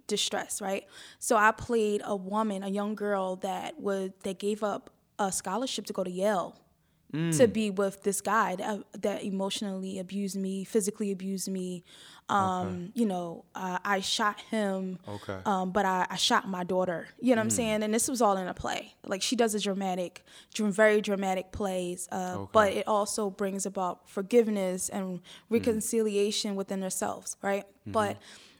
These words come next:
Speaker 1: I played that part, and it was tough for me at first because
Speaker 2: Mm.
Speaker 1: I've experienced domestic violence, um, at a young age, dating violence.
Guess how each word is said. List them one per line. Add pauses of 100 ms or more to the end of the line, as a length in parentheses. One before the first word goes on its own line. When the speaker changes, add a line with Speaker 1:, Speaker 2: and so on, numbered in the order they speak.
Speaker 1:
I
played
that
part, (640)
and
it
was
tough
for
me
at
first (460)
because
Speaker 2:
Mm.
Speaker 1:
I've
experienced
domestic
violence, (460)
um,
at
a
young
age,
dating
violence.